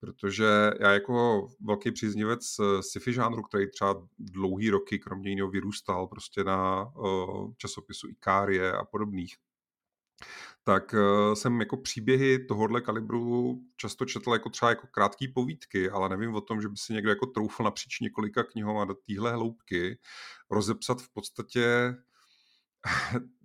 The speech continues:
to se jako špatně vysvětluje bez konkrétního, konkrétních spoilerů, ale jako v podstatě jako celou existenci vesmíru a vlastně celou historii všech bitev, všech ras, prostě až úplně jako do extrémů, který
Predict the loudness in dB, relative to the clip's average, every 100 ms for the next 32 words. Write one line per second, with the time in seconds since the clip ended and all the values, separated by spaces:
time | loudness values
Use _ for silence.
0 | -16 -4 0 0 -2 -8 -4 -4 -4 -4
1 | 0 2 2 -2 -4 -4 0 0 2 -2
2 | 0 0 0 -4 -6 -4 -2 -2 -4 0
3 | 2 4 6 4 2 -2 -6 -2 0 0
4 | -2 2 4 4 4 0 0 -2 -2 -2
5 | -4 -4 -4 -2 -2 2 2 2 -2 -4
6 | -6 -8 -6 -2 -2 -2 -8 -4 0 0
7 | -2 -6 -8 -8 -6 -8 -6 -6 0 0
8 | 0 -8 -20 -14 -12 -4 0 -2 -4 -18
9 | -18 -10 -4 -4 -4 -14 -18 -6 -2 0
10 | 2 0 -2 -2 0 0 -2 -2 2 4
11 | 4 -2 -2 0 2 0